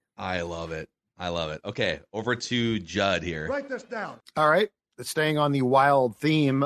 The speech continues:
Speaker 3: the Wild will be in a playoff spot by January fifteenth.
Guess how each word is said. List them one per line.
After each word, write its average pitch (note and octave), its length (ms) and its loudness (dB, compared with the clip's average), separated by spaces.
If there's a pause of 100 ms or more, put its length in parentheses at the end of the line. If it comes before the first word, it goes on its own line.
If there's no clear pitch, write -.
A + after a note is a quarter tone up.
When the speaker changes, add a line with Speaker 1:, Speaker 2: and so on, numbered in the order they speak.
Speaker 3:
the A#2 140 -2
Wild E3+ 760 2
will C3+ 260 2
be C3 420 -2
in B2 120 -2
a A2+ 220 -4
playoff E3 600 -2
spot G#2+ 720 -4 (260)
by G#2 200 -4
January G#2 500 -2
fifteenth. E2+ 580 -12